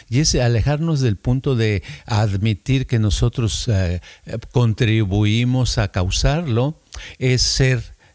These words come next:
eh, irresponsable. Y en ese momento es cuando nos afecta más. Es muy importante tomar. Yo, por ejemplo, muchos casos,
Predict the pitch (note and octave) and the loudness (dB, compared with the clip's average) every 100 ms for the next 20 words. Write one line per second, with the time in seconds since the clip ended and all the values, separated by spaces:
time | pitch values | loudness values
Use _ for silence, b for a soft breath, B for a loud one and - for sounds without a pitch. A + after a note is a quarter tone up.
0 | - A2+ A2 G2+ G2 F2+ - F3+ C#3+ B2 | 0 2 2 2 0 -2 -4 0 2 2
1 | A#2 A#2 - A2 G2+ - A#2 D#3 D3+ A2 | 2 2 0 0 -2 0 -2 -2 -2 -2
2 | F#2+ G#2 A#2 B2+ C#3 A#2+ A#2 C3+ - A#2+ | -2 -2 0 -2 -2 -2 -2 -2 -2 -4
3 | - A2 G#2+ F#2+ F#2+ - - A2 - F2+ | -2 -2 -2 -2 -2 -2 -2 -4 -2 -2
4 | F#2+ A2+ - B B B A#2+ C3+ C3 D3 | -2 -4 -6 B B B -2 0 0 0
5 | C3+ A2 - B2 C3 - A#2 A#2 G2+ B2 | -2 -4 -4 -2 -2 -4 -4 0 0 0
6 | C#3 A#2 C#3+ C#3+ C#3+ C#3+ C#3+ C#3+ C#3 C#3+ | 0 0 -2 -2 -2 0 -2 -2 0 0
7 | D3 - C#3+ C#3 D3+ - | 0 0 0 -2 -2 -2